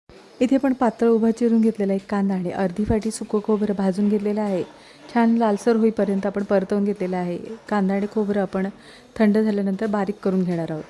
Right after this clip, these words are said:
तर इथे आता कांदा खोबरं भाजून झालेलं आहे. इथे आपण मशरूम तीन ते चार पाण्याने स्वच्छ धुवून झाल्यानंतर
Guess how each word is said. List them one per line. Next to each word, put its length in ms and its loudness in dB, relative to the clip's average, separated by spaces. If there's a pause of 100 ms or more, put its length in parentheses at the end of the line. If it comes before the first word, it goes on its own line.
तर 60 -4
इथे 160 -6
आता 120 -4
कांदा 340 -4
खोबरं 260 -2
भाजून 300 0
झालेलं 340 -2
आहे. 280 -4 (800)
इथे 160 2
आपण 180 0
मशरूम 500 0 (320)
तीन 240 4
ते 60 2
चार 240 0
पाण्याने 300 0
स्वच्छ 280 -4
धुवून 280 2
झाल्यानंतर 600 -2